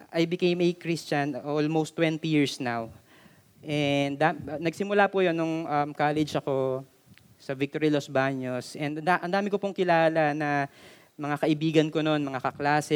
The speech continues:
mga schoolmate, who were just on fire for God.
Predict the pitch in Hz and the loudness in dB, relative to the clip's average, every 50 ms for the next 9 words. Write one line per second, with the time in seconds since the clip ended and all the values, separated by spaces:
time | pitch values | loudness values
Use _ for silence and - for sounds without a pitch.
0 | 143 139 139 135 131 - - - - 156 156 156 151 151 151 147 147 147 151 151 | 0 0 -2 -4 -4 -6 -6 -6 -4 -2 0 0 0 2 2 4 4 4 2 0
1 | - - - - 160 160 156 151 196 190 185 - - 170 185 208 202 165 - - | -2 -10 -14 -10 -8 -8 -4 0 0 0 0 0 -2 0 0 0 0 -2 -2 -2
2 | 180 180 180 170 - 180 170 165 165 165 160 165 160 160 160 | 0 2 2 0 0 -2 -2 0 0 0 2 4 4 4 2